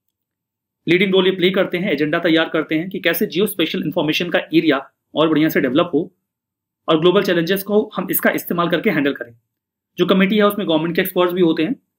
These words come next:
इसके अतिरिक्त इंटरनेशनल ऑर्गेनाइजेशंस के भी एक्सपर्ट्स होते हैं। ये कम से कम एक बार मीटिंग जरूर करते हैं साल में और अपनी रिपोर्ट सीधे ईकोसॉक को सौंप देते हैं। हमारा नेक्स्ट आर्टिकल एक नई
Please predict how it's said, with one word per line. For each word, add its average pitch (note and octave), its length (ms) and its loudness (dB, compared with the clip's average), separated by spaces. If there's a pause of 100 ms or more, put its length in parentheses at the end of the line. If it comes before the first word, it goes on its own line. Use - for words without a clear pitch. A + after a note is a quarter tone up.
(360)
इसके - 180 2
अतिरिक्त F3+ 320 -2
इंटरनेशनल E3 360 -4
ऑर्गेनाइजेशंस D#3+ 600 -2
के D#3 120 2
भी F#3+ 100 2
एक्सपर्ट्स D3+ 340 -2
होते - 160 -10
हैं। - 100 -18 (1080)
ये G3 360 0
कम C4 120 6
से B3 100 0
कम A#3 200 2 (120)
एक G3 160 0
बार G3 140 2
मीटिंग F#3 240 -4
जरूर E3 260 0
करते D#3 220 -2
हैं D3+ 200 -6 (340)
साल D3+ 260 0
में G#3 160 -2
और D#3+ 240 -4
अपनी G3 240 0
रिपोर्ट A3+ 340 0
सीधे F3+ 460 2
ईकोसॉक F#3 440 0
को - 200 -4 (140)
सौंप D3 280 -2
देते C3 200 -6
हैं। - 120 -12 (1200)
हमारा F#3+ 220 2
नेक्स्ट G#3+ 240 -2
आर्टिकल F3 320 -4 (540)
एक G3 200 0
नई F#3 400 2